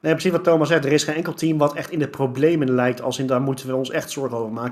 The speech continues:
Kijk, Aston Martin ziet er niet, ik vind Aston Martin er niet uitzien. McLaren heeft remproblemen, maar daar komen ze ook al bovenop. Er is geen enkel team, behalve potentieel Alfa met die versnellingsbak dan inderdaad, die echt, echt issues heeft. Wat je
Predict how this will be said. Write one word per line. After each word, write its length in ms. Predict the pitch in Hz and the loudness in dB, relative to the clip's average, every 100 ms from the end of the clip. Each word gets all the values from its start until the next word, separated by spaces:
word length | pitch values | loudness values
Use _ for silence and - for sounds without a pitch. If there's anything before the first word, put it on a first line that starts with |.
| 127 | -6
Kijk, 80 | 131 | -8
Aston 200 | 131 131 | -6 -2
Martin 340 | 135 147 139 | 0 0 0
ziet 160 | 123 135 | -4 -4
er 60 | 135 | -4
niet, 240 | 139 - - | -6 -10 -8
ik 160 | 175 160 | -4 -2
vind 140 | 151 | -4
Aston 220 | 131 - 135 | -4 -4 -4
Martin 180 | 127 123 | -4 -4
er 40 | |
niet 80 | 123 | -4
uitzien. 400 | 139 147 151 147 - | -4 -2 -2 -2 -6
McLaren 440 | - 143 160 151 131 | -8 -2 0 2 0
heeft 220 | 147 127 | 0 0
remproblemen, 480 | 135 160 147 139 135 | 0 0 0 0 0
maar 80 | 131 | -2
daar 100 | 131 | -2
komen 180 | 139 | -2
ze 60 | 127 | -2
ook 100 | 147 | -2
al 60 | 127 | 0
bovenop. 420 | 123 120 131 139 | 0 0 -2 -2
Er 60 | |
is 100 | 135 | -4
geen 140 | - 135 | -4 -6
enkel 220 | 160 147 | -6 -4
team, 380 | - 147 147 147 _ _ _ _ | -2 0 0 -4 _ _ _ _
behalve 440 | 120 139 180 147 139 - | 2 4 4 0 -10 -4
potentieel 400 | 151 - 156 143 | -4 -2 -2 0
Alfa 240 | 156 139 | 0 0
met 120 | 135 | -4
die 80 | 131 | -4
versnellingsbak 480 | - 160 135 135 127 | -4 -4 -2 -2 -2
dan 120 | 135 | -4
inderdaad, 440 | 123 120 120 120 | -4 -4 -6 -6
die 180 | 127 123 | -10 -10
echt, 320 | 127 - - _ _ _ _ - | -10 -10 -16 _ _ _ _ -8
echt 280 | 156 - | -8 -6
issues 340 | 151 139 131 117 | -4 -4 -4 -4
heeft. 380 | 110 104 - _ _ _ | -8 -12 -16 _ _ _
Wat 260 | 143 123 | -10 -8
je 360 | 131 127 123 | -4 -2 -2